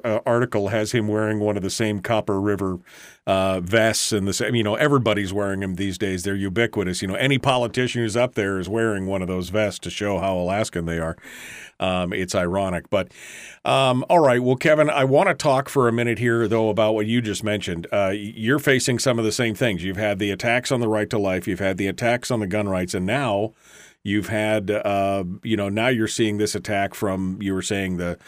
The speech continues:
assessors. Y-, you came on yesterday with a comment of, "Hey, I'm here, whatever, tax dodge." Uh, give us some background. <laughs> What's going on with this? What are, I mean, somebody's trying to make hay now over something else. What's going on?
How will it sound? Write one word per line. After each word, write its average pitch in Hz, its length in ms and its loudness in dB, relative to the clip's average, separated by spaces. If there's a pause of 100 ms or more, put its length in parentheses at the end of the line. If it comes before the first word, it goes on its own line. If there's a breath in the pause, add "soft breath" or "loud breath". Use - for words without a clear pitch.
(340 loud breath)
assessors. 131 400 0
Y-, 131 220 0
you 127 100 -2
came 165 240 2
on 143 160 6
yesterday 127 420 2
with 101 160 2
a 98 60 -4
comment 120 380 0
of, 98 140 0
"Hey, 120 200 2
I'm 104 160 -2
here, 113 280 2
whatever, 110 640 0
tax 110 400 -2
dodge." 107 580 0 (500 loud breath)
Uh, 104 260 2
give 123 360 0
us 254 100 0
some 147 120 2
background. 127 480 2 (120)
<laughs> - 120 -20
What's - 240 0
going 196 240 2
on 180 140 6
with 165 100 2
this? 175 200 0
What 151 160 2
are, 180 200 2
I 120 60 0
mean, 131 280 2 (400 loud breath)
somebody's 151 360 2
trying 156 200 2
to 139 60 2
make 139 180 2
hay 139 220 2
now 139 240 2
over 135 220 2
something 131 340 0
else. 139 240 0
What's 123 140 -2
going 110 240 -2
on? 80 180 -8